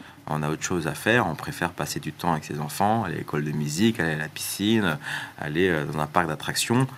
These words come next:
Trois heures dans un week-end, c'est quand même assez conséquent et on est quand même en deux mille vingt-trois et des services comme nous qui existent.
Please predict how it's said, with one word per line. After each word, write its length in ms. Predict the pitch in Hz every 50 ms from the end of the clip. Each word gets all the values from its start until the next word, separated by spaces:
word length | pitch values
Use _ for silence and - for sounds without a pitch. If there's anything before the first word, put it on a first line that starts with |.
| - - - - _ -
Trois 320 | - - - 104 95 92 104
heures 160 | 107 104 95
dans 60 | 90
un 80 | 87 80
week-end, 400 | 76 76 73 - 98 107 113 110 95
c'est 160 | 82 - -
quand 180 | 82 - 90 90
même 240 | 92 92 90 87 78 71 -
assez 240 | - - - - 87
conséquent 640 | - - 85 - - 78 - - 101 113 113 110 98
et 260 | 80 76 76 73 - -
on 100 | 73 73
est 60 | 73
quand 160 | 71 - - 85
même 80 | 85
en 120 | 85 80 76
deux 120 | 71 76
mille 160 | 78 82 78
vingt-trois 480 | 73 78 76 76 - - 92 92 - -
et 100 | 82 90
des 80 | 85 78
services 300 | - 92 87 85 85 -
comme 180 | - - 85
nous 120 | 85 85 80
qui 100 | - -
existent. 400 | 76 76 76 90 120 151 -